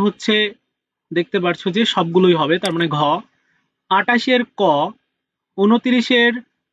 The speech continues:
খ এবং তিরিশের সঠিক উত্তর হচ্ছে ক। মিলিয়ে দেখো কয়টা হলো, অবশ্যই কমেন্টস করবে। আর যদি কোনোটায় ভুল মনে হয় বা ভুল উত্তর মনে হয়, তোমরা অবশ্যই সঠিক উত্তরটা কমেন্ট সেকশনে জানিয়ে দিবে, কারণ তাড়াহুড়ো করে উত্তর করা,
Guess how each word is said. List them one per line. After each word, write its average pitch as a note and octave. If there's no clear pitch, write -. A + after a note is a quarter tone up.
খ -
এবং G3
তিরিশের A#3
সঠিক G#3+
উত্তর G3
হচ্ছে F#3+
ক। -
মিলিয়ে G3+
দেখো G#3
কয়টা G3+
হলো, G#3
অবশ্যই G3+
কমেন্টস F#3+
করবে। G3+
আর F3
যদি B3+
কোনোটায় G#3+
ভুল A3
মনে F#3+
হয় F3+
বা F3+
ভুল E3+
উত্তর G3+
মনে F#3+
হয়, G#3+
তোমরা E3+
অবশ্যই F#3+
সঠিক G3+
উত্তরটা D3+
কমেন্ট E3+
সেকশনে F#3+
জানিয়ে D#3
দিবে, C3+
কারণ B3
তাড়াহুড়ো G3
করে G3
উত্তর G3
করা, F#3